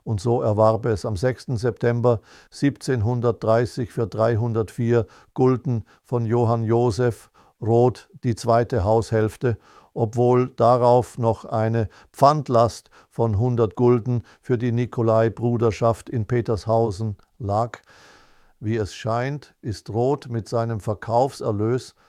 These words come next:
zu Frau und Kind nach Breslau zurückgekehrt, solange das Haus zum Delphin im Besitz der Familie Roth war.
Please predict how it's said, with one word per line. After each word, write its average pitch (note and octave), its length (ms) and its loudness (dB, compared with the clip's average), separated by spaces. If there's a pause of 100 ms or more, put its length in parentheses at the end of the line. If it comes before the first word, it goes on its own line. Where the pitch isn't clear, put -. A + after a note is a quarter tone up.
(140)
zu A2+ 200 -8
Frau A2+ 380 -2
und G#2+ 220 -6
Kind B2 320 -4
nach A2+ 180 -6
Breslau G#2+ 680 -2 (420)
zurückgekehrt, G2+ 1200 -8
solange A#2 520 -2
das A2+ 240 -4
Haus A2+ 420 0 (300)
zum A2 320 -2
Delphin A#2+ 680 -4 (280)
im G#2 140 -6
Besitz G#2+ 440 -6
der G#2+ 120 -4
Familie G2+ 480 -4
Roth G2 460 -4
war. F2+ 340 -10